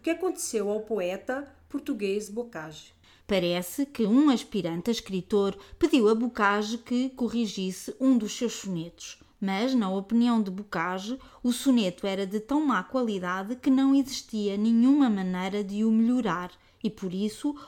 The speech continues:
Speaker 2: o devolveu ao seu autor sem uma única revisão ou correção.
Speaker 1: Aqueles que acham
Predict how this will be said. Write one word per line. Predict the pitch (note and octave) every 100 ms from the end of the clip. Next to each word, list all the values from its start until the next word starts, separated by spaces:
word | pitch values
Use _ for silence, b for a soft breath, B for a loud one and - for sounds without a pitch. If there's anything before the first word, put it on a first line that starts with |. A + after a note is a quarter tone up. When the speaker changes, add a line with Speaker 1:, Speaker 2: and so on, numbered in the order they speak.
| B
Speaker 2:
o | D4
devolveu | D4 D4+ D#4 B3+ G#3 G3
ao | A3
seu | A3 C4+
autor | A3+ G3+ - A3 A#3+ A#3+
sem | - A#3+
uma | A#3+ B3+
única | A3+ A3+ C4 B3 B3+ F3+
revisão | E3 G#3 A#3 G3+ G3 G3
ou | G#3 G#3
correção. | A#3 A3 A#3+ - F3+ E3+ E3+ - _ _ _ _ _ _ _ _ _
Speaker 1:
Aqueles | G3+ - C#4 D4+ D4
que | - C#4
acham | G#3 G3 G3 E3+